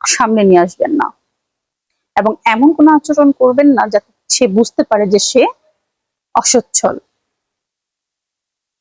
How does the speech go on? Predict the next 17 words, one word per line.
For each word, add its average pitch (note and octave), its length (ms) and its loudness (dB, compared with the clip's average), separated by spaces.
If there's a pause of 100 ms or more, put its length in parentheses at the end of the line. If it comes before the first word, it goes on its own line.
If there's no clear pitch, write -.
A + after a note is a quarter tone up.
(960)
So, D4+ 280 -2 (920)
এতে C4 240 0
করে G3 280 -2
আপনার B3 280 -2
বন্ধুর A3 380 -2
মন G#3+ 360 0
মানসিকতা G#3+ 520 -2 (100)
অনেক G3+ 260 -2
ভালো G3 180 0
থাকবে - 320 -10 (1500)
এবং B3 140 2
সে A#3 240 0
আপনার G#3 300 -4
সঙ্গে A#3 220 -2
মিশতে C4+ 400 2
স্বাচ্ছন্দ্য G3+ 460 -4
বোধ G#3 140 -4